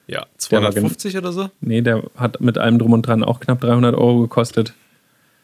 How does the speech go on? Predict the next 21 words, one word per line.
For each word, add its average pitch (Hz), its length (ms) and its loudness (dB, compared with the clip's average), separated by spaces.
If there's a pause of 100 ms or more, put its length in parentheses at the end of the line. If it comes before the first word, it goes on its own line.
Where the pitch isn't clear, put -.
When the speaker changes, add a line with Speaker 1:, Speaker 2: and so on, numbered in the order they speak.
(320)
Speaker 2:
Ähm, 104 240 -2
von 107 160 -4
daher 107 380 0 (260)
dachte - 220 -8
ich, - 120 -6
„Och 113 120 -2
Mensch, 110 240 0
das - 80 -12
ist - 80 -10
aber 123 160 2
günstig. 117 320 -2
Zwei 131 260 -2
neue 165 240 4
Teile 143 520 0 (580)
plus 175 260 -2
Einbau 131 580 2 (520)
und 113 100 -2
trotzdem - 380 -4
nur 143 120 2
dreihundert 123 460 2
Euro.“ 113 240 0